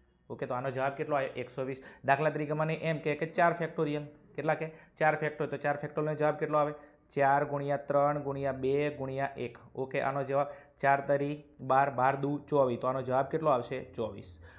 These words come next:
ટૂંકની અંદર તમને જેટલા ફેક્ટોરિયલ કે એટલાથી તમારે ગુણાકાર કરવાનું ચાલુ કરવાનું અને ખેંચીને કેટલા સુધી લઈ જવાનું? તમારે એક સુધી લઈ જવાનું. ઓકે, તો આ સૂત્ર તમને અહીંયા આપેલું છે કે એન પી આર બરાબર એન ફેક્ટોરિયલ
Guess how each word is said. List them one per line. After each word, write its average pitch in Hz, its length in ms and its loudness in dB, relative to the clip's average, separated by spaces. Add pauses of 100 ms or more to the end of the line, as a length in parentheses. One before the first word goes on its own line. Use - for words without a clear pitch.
(140)
ટૂંકની 156 340 -2
અંદર 160 340 -2
તમને 151 280 -4
જેટલા 156 340 -2
ફેક્ટોરિયલ 147 540 0
કે 147 280 -4 (220)
એટલાથી 160 400 0
તમારે 151 280 0
ગુણાકાર 147 440 0
કરવાનું 143 440 0
ચાલુ 139 260 2
કરવાનું 147 440 4
અને 139 80 -4
ખેંચીને 143 400 -4
કેટલા 156 220 0
સુધી 139 260 -4
લઈ 139 140 0
જવાનું? 135 340 -2
તમારે 131 260 -6
એક 147 220 -6
સુધી 120 240 -6
લઈ 110 160 -4
જવાનું. 98 360 -12 (200)
ઓકે, 135 240 -4 (480)
તો 131 60 -2
આ 131 60 4
સૂત્ર 147 320 -2
તમને 143 260 -4
અહીંયા 131 300 0
આપેલું 135 360 -2
છે 131 220 -10 (240)
કે 143 60 -4
એન 139 320 -6
પી 147 160 2
આર 147 120 4
બરાબર 127 440 0 (220)
એન 135 200 -2
ફેક્ટોરિયલ 147 600 0